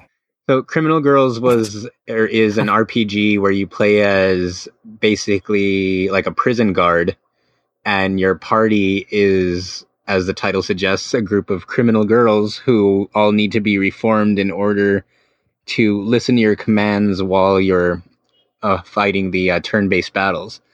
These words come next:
So, um, when the game starts, they actually don't listen to anything you say, and you're just sitting there getting your ass kicked until you can get to the first point where you get to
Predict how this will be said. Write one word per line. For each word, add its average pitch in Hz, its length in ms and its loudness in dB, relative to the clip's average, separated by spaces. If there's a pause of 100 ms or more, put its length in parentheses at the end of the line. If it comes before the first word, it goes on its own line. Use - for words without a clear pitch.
(320)
So, 110 440 0 (720)
um, 98 480 0
when 117 160 2
the 110 60 2
game 120 240 2
starts, 117 480 -2
they 104 120 0
actually 104 300 -2
don't 101 160 -2
listen 104 240 -2
to 101 60 0
anything 104 420 0
you 98 100 0
say, 107 440 0
and 101 120 0
you're 98 100 0
just - 300 -6
sitting 101 240 0
there 95 120 0
getting 98 240 0
your 90 100 -2
ass 92 240 -4
kicked - 260 -4
until 104 240 0
you 98 120 0
can 107 140 0
get 98 180 0
to - 100 -12
the 101 80 -2
first - 300 -2
point 101 320 -2
where 95 460 2 (500)
you 104 200 2
get 101 300 -4
to 95 580 0